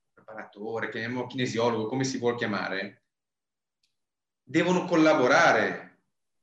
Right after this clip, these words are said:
per questa persona, cliente, paziente ipotetico. Io vorrei avere,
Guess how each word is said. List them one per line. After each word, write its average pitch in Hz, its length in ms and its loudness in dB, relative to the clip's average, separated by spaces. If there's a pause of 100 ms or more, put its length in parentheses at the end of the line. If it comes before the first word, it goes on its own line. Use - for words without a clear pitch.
(320)
per 110 220 -4
questa 117 260 -2
persona, 107 600 -4
cliente, 113 500 -2
paziente 110 400 -6
ipotetico. 101 760 -10 (680)
Io 156 160 0
vorrei 123 680 2
avere, 110 880 -4